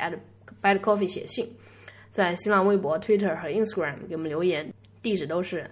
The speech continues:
at bite dot coffee。呃，最后再跟大家说一些关于播客本身的事情。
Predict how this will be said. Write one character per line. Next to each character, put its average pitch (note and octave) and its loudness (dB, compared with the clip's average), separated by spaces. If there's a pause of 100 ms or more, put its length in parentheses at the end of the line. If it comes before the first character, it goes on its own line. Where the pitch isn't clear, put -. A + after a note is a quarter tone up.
at E3 -4 (140)
bite D#3+ 0 (120)
dot D#3+ -8
coffee。 - -8 (360)
呃， F#3+ 0
最 A#3 4
后 A#3+ 2
再 A3 2
跟 G3+ -2
大 G#3 0
家 G#3 4
说 G#3 0 (340)
一 G3 -2
些 F#3+ 2
关 G3 2
于 F3+ 4
播 G#3 4
客 A#3+ -2
本 - -6
身 F3 -4
的 F#3 2
事 - -10
情。 - -16